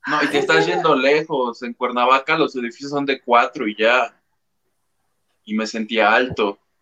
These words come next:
Speaker 2: <laughs> Bueno, el caso es que en Mexicali nunca me insolé y en la Ciudad de México me insolé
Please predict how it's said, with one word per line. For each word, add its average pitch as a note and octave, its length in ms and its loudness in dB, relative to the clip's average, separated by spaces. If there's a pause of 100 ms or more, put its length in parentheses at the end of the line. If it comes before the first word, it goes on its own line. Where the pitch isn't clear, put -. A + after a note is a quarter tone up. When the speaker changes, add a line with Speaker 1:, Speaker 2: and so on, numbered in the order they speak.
(460)
Speaker 2:
<laughs> D#4+ 100 6 (1500)
Bueno, A3+ 200 4
el G#3 100 -2
caso C4+ 180 4
es E4 140 -8
que D4+ 200 2 (200)
en B3+ 100 -2
Mexicali E4 460 4
nunca F4 240 6
me E4 80 -2
insolé D4+ 340 4
y D4+ 60 4
en C4+ 60 6
la C4+ 80 6
Ciudad B3 220 8
de C4+ 100 4
México C4+ 280 -4
me A3+ 80 -2
insolé A3 640 -2